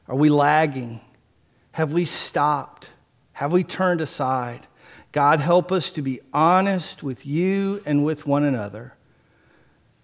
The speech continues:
Father, as the old hymn said, may we be able to honestly say with all of our hearts, "I have decided to follow Jesus. No turning back, no turning back."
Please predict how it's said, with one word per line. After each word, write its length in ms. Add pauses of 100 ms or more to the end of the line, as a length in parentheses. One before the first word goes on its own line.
(1500)
Father, 320
as 200
the 200
old 400
hymn 420
said, 460
may 180
we 240
be 460
able 340
to 400
honestly 800
say 420
with 200
all 200
of 120
our 100
hearts, 680
"I 140
have 180
decided 720
to 120
follow 400
Jesus. 720 (720)
No 220
turning 400
back, 380
no 160
turning 340
back." 460